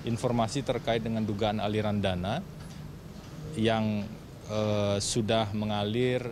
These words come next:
sejumlah empat kali, ya, setidaknya dugaan tersebut,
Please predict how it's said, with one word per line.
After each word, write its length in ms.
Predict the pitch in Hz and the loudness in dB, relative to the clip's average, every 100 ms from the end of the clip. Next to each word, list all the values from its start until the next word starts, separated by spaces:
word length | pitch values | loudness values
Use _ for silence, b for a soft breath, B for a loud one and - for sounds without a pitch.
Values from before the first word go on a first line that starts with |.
| 78 65 | -10 -12
sejumlah 720 | - - 107 110 110 107 - | -10 -6 -2 0 0 -2 -4
empat 320 | 113 113 110 | -2 0 0
kali, 400 | - 117 131 135 | 2 2 4 2
ya, 40 | 95 | 2
setidaknya 720 | - 101 90 87 87 95 117 | 0 -4 -2 -2 -2 -2 -4
dugaan 400 | 123 95 90 92 | -4 -4 -4 -4
tersebut, 480 | - - 92 95 135 | -6 -6 -6 -4 -4